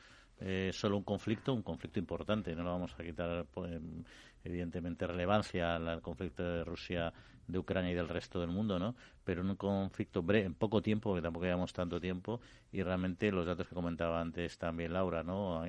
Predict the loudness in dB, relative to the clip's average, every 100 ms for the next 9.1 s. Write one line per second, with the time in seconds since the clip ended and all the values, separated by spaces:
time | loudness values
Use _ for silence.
0 | -6 -12 -12 -10 -4 -4 -2 0 0 0
1 | -4 -20 -12 -4 0 2 2 2 0 -2
2 | -8 -4 -2 -2 -4 -4 -4 -2 0 0
3 | 0 0 0 2 2 2 0 0 -12 -20
4 | -10 -4 0 0 2 2 0 -2 -2 -2
5 | 0 0 0 0 0 2 2 2 2 0
6 | -2 -6 -6 -4 -4 -2 -2 -2 -2 -2
7 | 2 2 2 0 -2 -2 -4 -6 -4 -2
8 | -2 0 2 2 2 0 -2 0 4 4